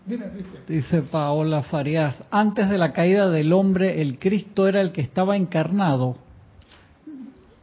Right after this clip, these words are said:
Speaker 1: El hombre caminaba en la calle con su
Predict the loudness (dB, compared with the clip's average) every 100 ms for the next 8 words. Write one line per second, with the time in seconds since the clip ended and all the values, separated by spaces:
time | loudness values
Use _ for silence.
0 | -20 _ _ -12 -2 0 2 2 2 -2
1 | -2 -4 -2 -2 2 4 4 2 -4 -18
2 | -6 -2 -2 -2 2 4 4 0 -4 -18
3 | -20 _ -16 2 4 4 -4 -10 -10 -2
4 | -2 -2